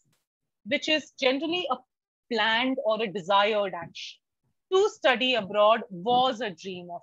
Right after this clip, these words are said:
mine. To study abroad is a dream of mine. To study abroad will be an achievement of mine in the future. To study, does it tell me, did the action get completed necessarily?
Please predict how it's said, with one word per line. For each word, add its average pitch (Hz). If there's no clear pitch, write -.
mine. 170
To 302
study 240
abroad 208
is 269
a 294
dream 180
of 175
mine. 180
To 302
study 247
abroad 214
will 254
be 247
an 202
achievement 196
of 190
mine 190
in 185
the 185
future. 175
To 415
study, 180
does 220
it -
tell 247
me, 247
did 226
the 277
action 277
get 247
completed 226
necessarily? 220